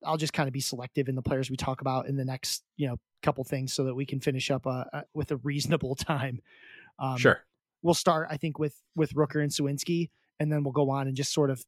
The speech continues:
Speaker 1: pick and choose from these hot hitters and vets, t-, just whoever we feel like talking about. Uh, I do wanna
Speaker 2: Okay.
Speaker 1: do at the very end, I do wanna sorta do that would you rather,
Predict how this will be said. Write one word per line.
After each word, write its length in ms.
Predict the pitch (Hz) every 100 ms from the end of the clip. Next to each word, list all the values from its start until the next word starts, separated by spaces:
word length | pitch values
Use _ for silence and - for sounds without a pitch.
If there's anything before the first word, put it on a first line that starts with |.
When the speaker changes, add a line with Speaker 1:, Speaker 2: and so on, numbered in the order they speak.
| -
Speaker 1:
pick 180 | 185 165
and 100 | 143
choose 260 | 160 151
from 160 | - 139
these 140 | 135
hot 260 | - 143 139
hitters 340 | 135 135 123
and 120 | 135
vets, 340 | 127 135 - - -
t-, 100 | -
just 240 | - 147 -
whoever 320 | - 151 135 131
we 100 | 131
feel 180 | 147
like 120 | 117 -
talking 380 | 117 117 131
about. 280 | 120 120 123 _ _ _ _
Uh, 60 | 143
I 140 | 143
do 200 | 156 202
wanna 240 | 269 277 190
Speaker 2:
Okay. 120 | 165
Speaker 1:
do 200 | 175 170
at 140 | 151
the 80 | 151
very 340 | 135 160 151 147
end, 180 | 139
I 100 | 143
do 160 | 135 156
wanna 220 | 151 143
sorta 320 | - 151 139
do 140 | 131 139
that 200 | 139 117
would 240 | 143 131
you 80 | 147
rather, 500 | 135 135 135 135 127